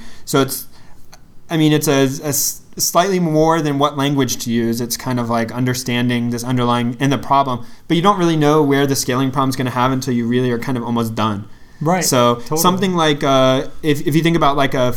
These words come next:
Speaker 1: a Slashdot, let's take Slashdot, right? So they have news stories which are being displayed, but that, their bottlenecks are gonna be very different than a site like eBay, which is handling transactions and a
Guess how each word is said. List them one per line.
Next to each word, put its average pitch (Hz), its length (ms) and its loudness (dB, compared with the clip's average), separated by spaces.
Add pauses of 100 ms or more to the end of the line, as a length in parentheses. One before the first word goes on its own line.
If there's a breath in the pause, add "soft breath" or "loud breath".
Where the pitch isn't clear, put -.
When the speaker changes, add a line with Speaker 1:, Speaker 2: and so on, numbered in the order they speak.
(140)
Speaker 1:
a 120 320 0
Slashdot, 120 760 -2
let's 127 220 -10
take 131 220 -6
Slashdot, 110 480 -8
right? 127 160 -6 (180 loud breath)
So 147 220 4
they 156 140 4
have 147 260 2
news 151 240 6
stories 123 320 -2
which 127 160 -2
are 127 40 0
being 123 260 0
displayed, 117 540 -4 (220 loud breath)
but 139 120 0
that, 151 300 2
their 160 480 2
bottlenecks 170 560 0
are 170 60 -4
gonna 151 140 0
be 143 140 4
very 135 280 4
different 131 380 -2
than 131 80 0
a 131 80 0
site 135 180 -2
like 139 220 0
eBay, 120 400 0
which 127 160 -2
is 135 80 -2
handling 135 580 -2
transactions 135 880 0
and 120 100 0
a 117 120 -2